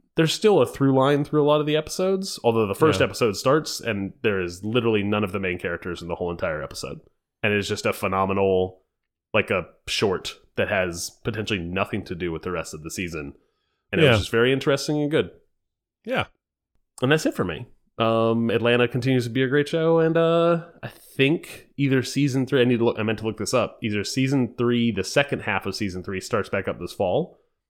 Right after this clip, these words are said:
Speaker 1: or season four, which they filmed season three and season four at the same time. Season four is coming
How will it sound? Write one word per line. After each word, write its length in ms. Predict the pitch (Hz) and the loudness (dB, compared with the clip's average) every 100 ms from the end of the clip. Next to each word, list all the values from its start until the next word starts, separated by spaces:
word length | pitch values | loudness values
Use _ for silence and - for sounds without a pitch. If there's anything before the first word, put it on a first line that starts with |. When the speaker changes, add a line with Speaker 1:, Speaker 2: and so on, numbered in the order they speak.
| _ - | _ -4
Speaker 1:
or 80 | 104 | -2
season 360 | 135 101 95 | -2 -2 -4
four, 440 | - 156 139 110 98 | -2 2 4 4 4
which 220 | 95 - | 0 -2
they 120 | 95 | -4
filmed 640 | - 127 117 110 101 95 135 - | 0 2 4 4 0 -4 -12 -18
season 360 | - 123 104 101 | -4 -2 -2 -4
three 180 | 113 | -2
and 100 | 104 | -2
season 240 | 98 107 98 | -2 -4 -4
four 140 | 104 | -4
at 60 | 95 | -4
the 80 | 95 | -6
same 240 | 95 85 | -6 -6
time. 400 | - 120 147 175 - _ _ _ | -2 0 0 -2 -6 _ _ _
Season 260 | 120 98 90 | -4 -2 -4
four 240 | 104 92 | -2 -2
is 80 | 87 | -4
coming 300 | - 80 78 | -8 -8 -10